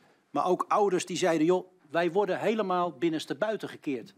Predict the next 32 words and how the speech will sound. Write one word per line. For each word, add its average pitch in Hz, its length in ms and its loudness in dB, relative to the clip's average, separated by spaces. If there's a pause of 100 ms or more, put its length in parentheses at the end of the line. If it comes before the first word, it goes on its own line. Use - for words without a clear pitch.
(180)
Ik 208 220 -4
en 165 160 -6
mijn 165 220 2
familie 190 440 -4
en 151 140 -2
ik 147 100 -4
weet 175 220 -2
gewoon 151 260 -2
niet 175 180 -6
waarom." 147 320 0 (760)
En 196 100 -8
voorzitter, 208 400 2
de 175 80 2
antwoorden 208 560 0
toen, 247 460 4 (1500)
dat 147 160 -6
was 180 160 0
veel 208 300 2
ontkenning. 156 600 0 (120)
Er 123 120 -6
zijn 175 200 2
geen 165 140 -4
zwarte 156 300 -2
lijsten, 151 400 0
er 131 80 -4
wordt 165 180 0
niet 165 140 -4
mee 143 160 0
gewerkt. 135 500 -8 (760)
En 180 100 -2
nu 190 120 2
blijkt 196 520 2